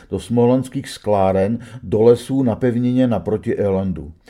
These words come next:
Přinesla sebou revoluční myšlenky a společně s přítelem Erikem Höglundem je začali uskutečňovat. Zavedla termín stříbro chudých lidí, skleněné šperky.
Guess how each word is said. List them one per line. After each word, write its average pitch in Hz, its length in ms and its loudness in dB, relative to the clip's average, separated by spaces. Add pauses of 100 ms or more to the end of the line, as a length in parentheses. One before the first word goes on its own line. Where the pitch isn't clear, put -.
(260)
Přinesla 113 440 -2
sebou 110 340 -2
revoluční 113 560 -2
myšlenky 113 500 -2
a - 100 -6
společně 107 520 -4
s 90 80 -12
přítelem 117 600 -4 (320)
Erikem 107 360 -2
Höglundem 117 760 0 (220)
je 87 100 -6
začali 101 420 -2 (120)
uskutečňovat. 82 920 -8 (220)
Zavedla 92 440 2
termín 104 500 -2 (180)
stříbro 139 680 -4
chudých 113 460 -6
lidí, 85 500 -12 (360)
skleněné 110 680 -4
šperky. - 640 -6